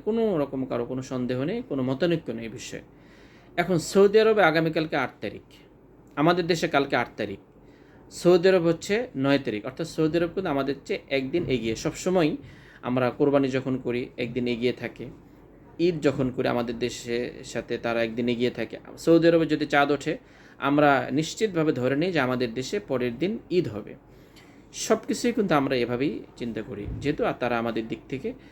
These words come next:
চাঁদের দিক থেকে তারা আমাদের চেয়ে একদিন আগে। তো যদি ইয়াউম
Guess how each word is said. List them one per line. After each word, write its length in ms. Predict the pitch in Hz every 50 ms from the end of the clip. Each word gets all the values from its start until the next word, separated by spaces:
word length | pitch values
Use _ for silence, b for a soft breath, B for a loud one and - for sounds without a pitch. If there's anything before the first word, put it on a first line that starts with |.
| B B B B -
চাঁদের 360 | - 147 147 160 175 156 131
দিক 180 | 143 131 - -
থেকে 160 | 185 190 214
তারা 200 | 202 - 131 123
আমাদের 260 | 117 117 113 107 117 -
চেয়ে 160 | - 170 131
একদিন 180 | 110 107 120 95
আগে। 300 | - 113 98 98 101 - - - B B B B B B B B B B - -
তো 60 | 143
যদি 500 | 123 127 156 185 185 196 233 226 226 196
ইয়াউম 320 | - 151 156 160 170 180